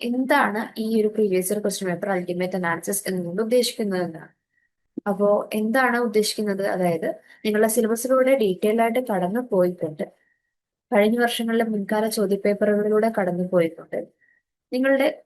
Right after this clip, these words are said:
സിലബസിൽ നിന്ന് ബ്ലോക്ക് വൈസ് അല്ലെങ്കിൽ ടോപ്പിക് വൈസ് കൂടുതൽ വന്നിട്ടുള്ള ചോദ്യങ്ങൾ എന്തൊക്കെയാണ്,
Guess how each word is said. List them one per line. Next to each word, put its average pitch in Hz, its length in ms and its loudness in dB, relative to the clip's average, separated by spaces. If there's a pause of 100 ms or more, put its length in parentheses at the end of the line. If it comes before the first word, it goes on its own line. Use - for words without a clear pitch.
സിലബസിൽ 247 540 2
നിന്ന് 220 240 0 (340)
ബ്ലോക്ക് 233 380 2
വൈസ് 185 400 2
അല്ലെങ്കിൽ 202 400 -2
ടോപ്പിക് 214 380 0
വൈസ് 175 380 0 (480)
കൂടുതൽ 214 260 2
വന്നിട്ടുള്ള 190 360 0
ചോദ്യങ്ങൾ 185 520 0 (100)
എന്തൊക്കെയാണ്, 202 640 0